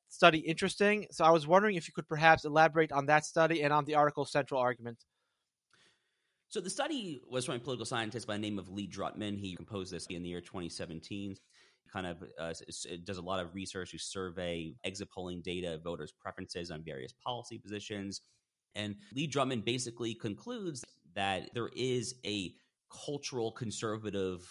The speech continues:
Speaker 2: majority in America, but traditional economic conservatism, which really is kind of just libertarian economics, frankly, is kind of like a Milton Friedman, Friedrich Hayek approach to economics,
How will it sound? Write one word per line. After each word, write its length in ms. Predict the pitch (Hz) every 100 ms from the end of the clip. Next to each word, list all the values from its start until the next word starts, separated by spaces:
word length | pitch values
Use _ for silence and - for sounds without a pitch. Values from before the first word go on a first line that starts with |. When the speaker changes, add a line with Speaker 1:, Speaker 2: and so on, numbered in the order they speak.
| - -
Speaker 2:
majority 680 | 92 90 110 110 107 95 78 -
in 80 | 87
America, 720 | 85 76 73 78 85 78 82
but 200 | 87 80 - _ _ -
traditional 720 | 131 143 143 135 123 107 -
economic 680 | 110 120 101 101 104 98 -
conservatism, 1080 | 95 - 113 104 95 92 80 87 80 80 73 _ _ _ 69
which 240 | 98 104 -
really 280 | 120 101 85
is 200 | 80 - -
kind 160 | 101
of 60 | 80
just 160 | 85 -
libertarian 580 | 85 - - 101 87
economics, 480 | 76 76 110 127 73
frankly, 380 | - 71 62 78
is 100 | 78
kind 140 | 95
of 60 | 80
like 100 | 82
a 40 |
Milton 300 | 85 87 80
Friedman, 320 | 78 87 80 82
Friedrich 300 | 95 85 -
Hayek 200 | 92 85
approach 300 | - - 87
to 60 | -
economics, 520 | - 92 98 98 92